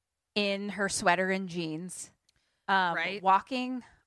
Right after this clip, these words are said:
Speaker 1: on her knees, just, like, upright, but just whispering and walking in a circle on her knees in the snow.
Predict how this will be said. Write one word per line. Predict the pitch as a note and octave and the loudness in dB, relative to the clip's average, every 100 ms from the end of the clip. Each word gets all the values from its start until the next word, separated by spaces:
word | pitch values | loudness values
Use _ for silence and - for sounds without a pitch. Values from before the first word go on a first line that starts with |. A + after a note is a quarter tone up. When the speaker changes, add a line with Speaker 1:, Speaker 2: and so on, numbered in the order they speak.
| - | 2
Speaker 1:
on | G3+ G#3 | 2 2
her | - G#3 F#3+ | -4 -8 -8
knees, | G3 A3 G3+ D3+ D3+ - - _ _ _ | -10 -10 -10 -10 -14 -16 -20 _ _ _
just, | A3+ G#3 - | -8 -8 -6
like, | G#3 E3+ _ _ _ _ _ _ _ | -6 -6 _ _ _ _ _ _ _
upright, | G#3+ - F3+ E3 E3 F3 _ _ - | -4 -4 -6 -6 -6 -18 _ _ -16
but | G#3 | -10
just | A3 G3+ - - _ _ | -6 -6 -6 -14 _ _
whispering | F#3 G#3 G#3+ - G#3+ G#3 F#3 F3+ F#3 | 0 0 0 -2 0 2 0 -4 -8
and | F#3 F#3 | -6 4
walking | F3+ F3 G3 | 4 4 -4
in | F#3 | -4
a | F3+ | -4
circle | - F#3+ - G3 | -2 -2 0 0
on | F#3+ | 0
her | F#3+ | -2
knees | F3 E3+ F#3 | -6 -8 -8
in | G3 | -6
the | E3+ | -6
snow. | - - D#3+ F#3 | -8 0 0 0